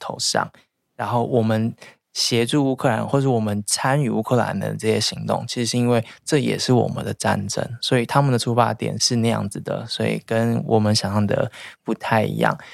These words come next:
那第二是说，这些同志的组织怎么知道他们要做哪些事情？因为我二零一五年的时候也是在德国，然后采访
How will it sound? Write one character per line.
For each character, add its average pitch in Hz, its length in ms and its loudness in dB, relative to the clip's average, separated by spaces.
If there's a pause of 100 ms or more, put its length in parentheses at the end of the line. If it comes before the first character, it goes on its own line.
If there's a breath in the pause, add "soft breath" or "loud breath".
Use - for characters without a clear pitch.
(160 loud breath)
那 175 100 6
第 185 200 2
二 160 120 4
是 160 160 0
说， 147 260 4
这 160 200 2
些 135 280 2 (140)
同 113 220 2
志 139 120 2
的 113 120 4
组 104 160 -6
织 110 120 -6
怎 107 120 2
么 95 100 -2
知 107 80 2
道 104 60 4
他 107 80 2
们 104 100 0
要 101 80 2
做 107 160 -2
哪 101 160 -4
些 - 160 -6
事 104 220 0
情？ - 240 -6 (340 loud breath)
因 139 80 0
为 143 80 4
我 120 400 2
二 135 80 -2
零 127 180 2
一 135 200 2
五 127 160 4
年 101 200 0
的 98 140 -2
时 - 140 -2
候 110 100 4
也 104 100 0
是 107 140 -6
在 110 220 2 (120)
德 98 140 -4
国， 101 260 -2
然 95 80 -2
后 98 120 0
采 - 200 -2
访 - 300 -2